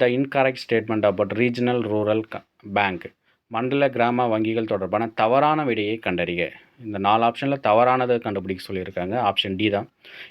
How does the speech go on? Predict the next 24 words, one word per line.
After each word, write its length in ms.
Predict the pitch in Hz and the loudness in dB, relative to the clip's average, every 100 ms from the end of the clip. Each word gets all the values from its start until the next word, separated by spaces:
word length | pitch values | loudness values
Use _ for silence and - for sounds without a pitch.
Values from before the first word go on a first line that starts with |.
| - | -8
இதன் 200 | 120 131 123 | -2 -2 2
செயல்பாடுகள் 640 | 127 147 143 131 127 139 117 | 2 4 4 4 2 0 2
வணிக 220 | 131 135 131 | 2 2 0
வங்கியிடமிருந்து 640 | 123 117 117 110 107 127 117 | 0 0 0 0 0 -2 0
மாறுபட்டிருக்கும். 760 | 107 117 110 95 98 92 - 90 - _ - | 2 2 0 -2 -2 -4 -6 -8 -14 _ -12
இதுதான் 320 | 101 101 113 113 | -8 -2 -2 2
தவறானது. 460 | 98 98 92 87 82 - _ - _ - | 4 4 2 -2 -8 -14 _ -20 _ -8
இதன் 180 | 107 107 | -8 0
செயல்பாடுகள் 720 | 120 139 139 135 131 120 123 117 | 0 2 4 4 2 2 2 2
வந்து 220 | 113 131 160 | 2 2 4
வணிக 240 | 123 135 147 | 4 4 4
வங்கியிடமிருந்து 640 | 139 123 123 120 117 127 202 151 | 4 2 2 2 2 2 0 2
மாறுபட்டிருக்காது. 720 | 117 135 139 120 107 98 92 87 | 4 4 2 -2 -2 0 0 0
அதே 180 | 98 123 147 | 2 2 2
தான் 180 | 143 131 | 2 0
இருக்கும். 240 | 98 - - | -2 -10 -4
வணிக 220 | 110 127 135 | 0 2 4
வங்கியில் 260 | 131 120 117 | 2 2 -2
என்ன 100 | 117 117 | -2 -2
செய்கிறாங்களோ 320 | 110 110 120 135 | -4 -2 -2 0
அதே 120 | 110 110 | -2 -2
தான் 100 | 107 | -4
இதுவும் 200 | 101 104 | -6 -8
செய்வாங்க. 320 | 95 90 87 | -10 -8 -10